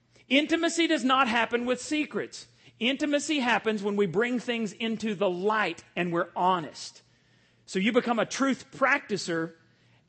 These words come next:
and, and conflict can actually strengthen your relationships. Fourth thing I've learned about conflict.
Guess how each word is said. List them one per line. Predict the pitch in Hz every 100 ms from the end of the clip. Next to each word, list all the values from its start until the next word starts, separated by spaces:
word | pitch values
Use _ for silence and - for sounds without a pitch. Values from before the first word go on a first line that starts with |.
| -
and, | 196 190 -
and | 202 190
conflict | - 233 240 226 220
can | 208
actually | 202 196 - 180
strengthen | - - 240 214 170
your | 170 170
relationships. | 180 190 180 135 131 - - _ _ _ _
Fourth | _ 214 214
thing | 190 165
I've | 156
learned | 175
about | 165 160 -
conflict. | 185 160 127